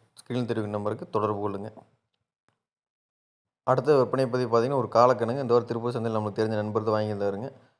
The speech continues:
விலை வந்து பன்னிரெண்டு ஐந்நூறு சொல்லியிருக்கிறாருங்க. நல்ல கண்ணு, நல்ல படபடப்பான கண்ணுங்க. அ, ஒரு துளி கூட பார்த்தீங்கன்னா, கொடிதாடையே இருக்காதுங்க. நல்ல கண்ணு, அ,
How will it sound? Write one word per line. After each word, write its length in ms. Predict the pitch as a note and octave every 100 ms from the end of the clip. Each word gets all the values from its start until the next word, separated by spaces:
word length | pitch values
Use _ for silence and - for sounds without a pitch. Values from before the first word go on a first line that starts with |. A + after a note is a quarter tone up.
| _ _ -
விலை 180 | C3+ D3+
வந்து 200 | C#3+ D3+
பன்னிரெண்டு 400 | B2 B2+ C#3+ C3
ஐந்நூறு 260 | B2+ A#2+
சொல்லியிருக்கிறாருங்க. 520 | A#2 A#2+ A#2 A2+ B2+ D3
நல்ல 180 | A#2+ D3+
கண்ணு, 260 | C3 B2+ F#3 - _ _ _ _ _
நல்ல 240 | G#2+ B2+ D3+ C3+ A#2 A2 G#2
படபடப்பான 520 | A#2 C3+ C3 B2+ C#3+
கண்ணுங்க. 280 | B2+ A#2+ B2 -
அ, 80 | A2 G#2+ G#2
ஒரு 160 | G#2 G#2
துளி 180 | B2 B2+
கூட 140 | C#3+
பார்த்தீங்கன்னா, 360 | C3 C3 D3 C#3+
கொடிதாடையே 460 | B2 B2 B2 B2+
இருக்காதுங்க. 420 | B2 A2 A2+ A2+ E3 - _ _ _ _ -
நல்ல 240 | A2 C#3 D3+
கண்ணு, 260 | B2 A#2 D3+ -
அ, 80 | G#2+